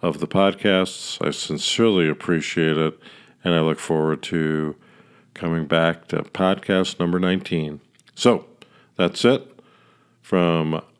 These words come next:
Overland Park, Kansas, where we've gotten about seven inches of rain. If you follow all these podcasts,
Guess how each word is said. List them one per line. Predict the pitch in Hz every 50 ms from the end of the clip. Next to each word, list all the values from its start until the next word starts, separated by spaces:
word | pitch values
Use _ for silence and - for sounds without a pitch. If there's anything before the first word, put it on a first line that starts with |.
| _ -
Overland | 104 107 123 135 143 151 147 147 143 135
Park, | - 127 127 127 127 123 -
Kansas, | - - 123 113 98 92 82 80 82 78 78 76 - - - -
where | 85 87 87 87 87 87 87 87 85 85
we've | 82 87 85 82 80
gotten | 90 85 82 80 80 85
about | 78 82 82 80 76 73
seven | - - 95 90 85 85 85 87
inches | 85 85 90 87 80 80
of | 82 78 73 82
rain. | 82 85 87 87 90 95 104 107
If | 90 - - -
you | 92 87 87 85
follow | 80 - - 101 107 107 92
all | 87 85
these | 80 78 73 -
podcasts, | - 92 90 95 87 - - 82 78 78 76 - - - -